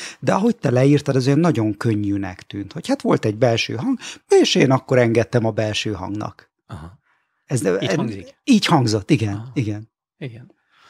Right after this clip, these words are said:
Speaker 1: Hogy tanultál meg bízni, vagy hinni ennek a belső hangnak?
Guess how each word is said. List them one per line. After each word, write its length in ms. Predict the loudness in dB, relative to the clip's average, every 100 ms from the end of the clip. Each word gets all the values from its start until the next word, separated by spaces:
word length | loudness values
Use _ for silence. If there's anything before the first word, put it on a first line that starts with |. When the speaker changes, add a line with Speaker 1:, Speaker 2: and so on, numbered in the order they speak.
| -20 -20 -20 _ _ _ _ _ _ _ _ _
Speaker 1:
Hogy 240 | 0 2
tanultál 600 | 4 4 4 2 0 2
meg 220 | 0 0
bízni, 440 | -2 0 0 0 0
vagy 200 | -2 2
hinni 320 | 2 4 2
ennek 260 | 2 -2 -2
a 40 |
belső 400 | -2 -2 -2 0
hangnak? 560 | 0 0 -2 -2 -6